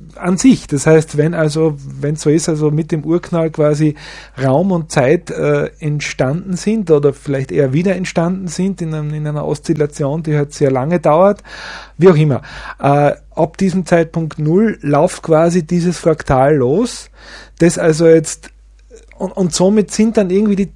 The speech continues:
Zeitqualität noch erklärbar, weil eben zu bestimmten Zeiten eine Verdichtung ist.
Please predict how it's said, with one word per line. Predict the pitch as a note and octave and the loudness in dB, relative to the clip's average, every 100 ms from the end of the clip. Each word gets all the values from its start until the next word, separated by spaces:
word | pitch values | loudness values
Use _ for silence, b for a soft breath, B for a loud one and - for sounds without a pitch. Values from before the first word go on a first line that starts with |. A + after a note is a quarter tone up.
| - | -12
Zeitqualität | - G#3+ A#3+ F#3+ F#3 E3+ F3+ | -6 -4 0 4 4 6 2
noch | F3 | 2
erklärbar, | F3 D#3+ D3+ F3 F#3+ G#3 G3 D#3 | -2 -2 2 2 6 4 4 2
weil | D#3 F#3 F#3 | 2 2 0
eben | E3+ F#3 | 0 0
zu | - F3 | -4 -6
bestimmten | E3+ - F#3+ G#3+ F#3+ | -6 -2 -2 -2 -8
Zeiten | - D#3+ F3 F3+ G#3 G#3 B B B B | -4 -2 -2 0 0 0 B B B B
eine | D3 F3 | 0 0
Verdichtung | - E3+ G3+ F#3+ - C#3+ | 0 -2 -2 -4 -2 -2
ist. | C3 | -2